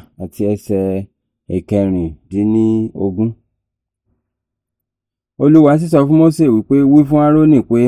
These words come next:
mú ọ̀pá rẹ, kí o sì na ọwọ́ rẹ sí ojú omi Íjíbítì wọn nì, sí odò wọn, sí omi sísàn wọn àti ìkúdù wọn. Wọ́n lè di ẹ̀jẹ̀,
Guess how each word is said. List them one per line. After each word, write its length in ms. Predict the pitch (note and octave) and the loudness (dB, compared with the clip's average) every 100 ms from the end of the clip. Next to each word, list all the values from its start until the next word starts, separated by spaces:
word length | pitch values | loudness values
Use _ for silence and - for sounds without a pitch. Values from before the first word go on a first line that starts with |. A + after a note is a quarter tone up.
| C3+ | 0
mú 200 | C#3 D#3+ | -2 -2
ọ̀pá 280 | C#3 - C#3 C3 | -2 -4 -6 -4
rẹ, 180 | G#2+ G#2+ G#2+ _ _ _ - | -4 -6 -10 _ _ _ -4
kí 60 | D3+ | 0
o 100 | C3+ | 0
sì 160 | B2+ | -2
na 160 | A#2+ C3 | -2 -2
ọwọ́ 220 | C#3 D#3+ C3 | 0 2 2
rẹ 100 | A#2+ | 0
sí 100 | B2 C#3 | 0 -2
ojú 260 | C3 C3 | -2 0
omi 320 | B2 A#2+ B2+ B2 B2 A#2+ | 0 2 0 0 -2 0
Íjíbítì 520 | D3+ C#3+ D3 - D#3 | 0 0 -4 -2 -2
wọn 240 | A2+ A2 | 0 -2
nì, 140 | G#2+ F2 - _ _ _ | -4 -6 -12 _ _ _
sí 80 | D3 | 0
odò 280 | C#3 A2+ A2 | 2 2 0
wọn, 280 | A#2+ B2+ B2 A#2+ - | 0 0 -2 -6 -12
sí 260 | _ - D3+ D3 | _ -2 2 4
omi 240 | C3 C3+ C#3 | 4 4 2
sísàn 440 | D3+ D3+ D#3 C#3+ | 0 -4 -2 -2
wọn 240 | B2+ A#2+ A#2 | -2 -4 -6
àti 440 | G#2 A2+ - C3 C3 C3 C3 C3 C3+ - _ _ A2+ | -8 -8 -4 0 2 2 0 -2 -6 -14 _ _ -10
ìkúdù 520 | A2 - C3+ B2+ C3+ | -8 -2 0 2 2
wọn. 260 | C3 B2+ B2+ _ _ _ _ _ _ - | 2 0 -4 _ _ _ _ _ _ -8
Wọ́n 300 | C#3 D3+ D#3 D#3 - | -2 2 2 0 -2
lè 200 | C#3+ B2 | 0 0
di 160 | G#2+ B2 | 0 2
ẹ̀jẹ̀, 460 | A#2+ A2 E2+ F#2+ | 2 0 -2 -8